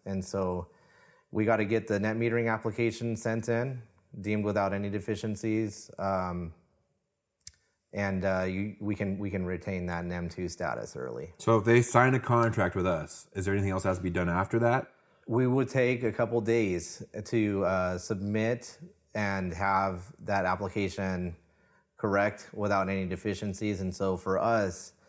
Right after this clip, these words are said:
Speaker 1: I believe we're putting a, a hard stop on it around April first, even though the deadline is in fact April fourteenth, because that way we can make sure all the people that are signing up because of nem two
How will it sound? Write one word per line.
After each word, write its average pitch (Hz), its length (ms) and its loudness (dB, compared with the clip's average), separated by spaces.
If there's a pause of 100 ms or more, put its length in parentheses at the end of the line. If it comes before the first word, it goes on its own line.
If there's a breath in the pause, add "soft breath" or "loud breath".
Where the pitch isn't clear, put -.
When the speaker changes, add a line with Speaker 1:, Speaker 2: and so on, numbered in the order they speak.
(340 soft breath)
Speaker 1:
I 104 120 0
believe 104 340 2
we're 95 120 -2
putting 98 380 0
a, 85 400 -4 (120)
a 87 260 2
hard 98 320 -2
stop 98 320 0
on 104 160 2
it 113 120 0
around 90 280 -2
April 95 300 -2
first, 110 480 -2
even 95 240 -2
though 92 220 -2
the 87 360 -2
deadline 95 460 -2
is 90 180 -4
in 87 140 -4
fact 90 500 -2 (380 soft breath)
April 95 280 -2
fourteenth, 117 840 -2 (600)
because 95 800 0 (280)
that 104 300 0
way 107 160 2
we 101 200 0
can 92 640 -2 (340)
make 104 320 -2
sure 98 680 0
all 98 120 2
the 95 120 -4
people 95 340 -4
that 90 140 -2
are 87 80 -2
signing 90 380 -4
up 92 380 -2 (220)
because 107 340 -2
of 101 100 -2
nem 95 240 -2
two 90 460 -2